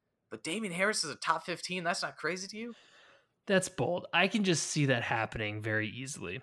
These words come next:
Speaker 2: and I
Speaker 1: Yeah.
Speaker 2: apologize.
Speaker 1: This
Speaker 2: That
Speaker 1: is
Speaker 2: is
Speaker 1: just
Speaker 2: a,
Speaker 1: one of
Speaker 2: that
Speaker 1: the
Speaker 2: is a
Speaker 1: ones,
Speaker 2: hot take.
Speaker 1: this is
Speaker 2: I,
Speaker 1: just one of the ones that
Speaker 2: yeah.
Speaker 1: you agree on.
Speaker 2: It's just one of those, I'm so exposed to
Speaker 1: Yeah.
Speaker 2: fantasy football that I'm like, "Yeah, I could see that
Speaker 1: Yeah,
Speaker 2: happening."
Speaker 1: sure. It's got a high upside, but
Speaker 2: <laughs> It's like living in New York. You see everything, you're like, "Oh,
Speaker 1: You just
Speaker 2: yeah,
Speaker 1: see everything
Speaker 2: that's,
Speaker 1: crazy.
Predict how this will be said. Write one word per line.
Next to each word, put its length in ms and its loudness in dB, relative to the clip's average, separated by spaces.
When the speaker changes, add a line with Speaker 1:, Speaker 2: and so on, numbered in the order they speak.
Speaker 2:
and 80 2
I 60 6
Speaker 1:
Yeah. 40 6
Speaker 2:
apologize. 760 -2
Speaker 1:
This 140 4
Speaker 2:
That 80 6
Speaker 1:
is 60 6
Speaker 2:
is 80 6
Speaker 1:
just 120 8
Speaker 2:
a, 100 2
Speaker 1:
one 80 8
of 80 8
Speaker 2:
that 60 10
Speaker 1:
the 60 12
Speaker 2:
is 40 4
a 60 12
Speaker 1:
ones, 120 8
Speaker 2:
hot 180 6
take. 100 -6
Speaker 1:
this 100 10
is 60 8
Speaker 2:
I, 60 8
Speaker 1:
just 160 -2
one 140 6
of 60 4
the 80 4
ones 240 4
that 140 4
Speaker 2:
yeah. 80 -2
Speaker 1:
you 100 -4
agree 320 2
on. 100 0
Speaker 2:
It's 140 6
just 140 4
one 120 8
of 60 10
those, 340 10
I'm 160 6
so 320 4
exposed 760 0
to 80 2
Speaker 1:
Yeah. 100 4
Speaker 2:
fantasy 320 0
football 600 2
that 60 0
I'm 120 2
like, 180 0
"Yeah, 220 2
I 60 -2
could 140 -2
see 120 -8
that 80 -4
Speaker 1:
Yeah, 100 -2
Speaker 2:
happening." 220 0
Speaker 1:
sure. 140 -6
It's 320 -2
got 100 6
a 40 2
high 180 8
upside, 260 6
but 160 6
Speaker 2:
<laughs> 180 -16
It's 80 -6
like 120 8
living 280 10
in 100 12
New 80 12
York. 400 10
You 80 2
see 160 4
everything, 320 4
you're 100 0
like, 160 -4
"Oh, 180 2
Speaker 1:
You 100 -6
just 180 0
Speaker 2:
yeah, 100 6
Speaker 1:
see 80 4
everything 320 0
Speaker 2:
that's, 100 -4
Speaker 1:
crazy. 180 0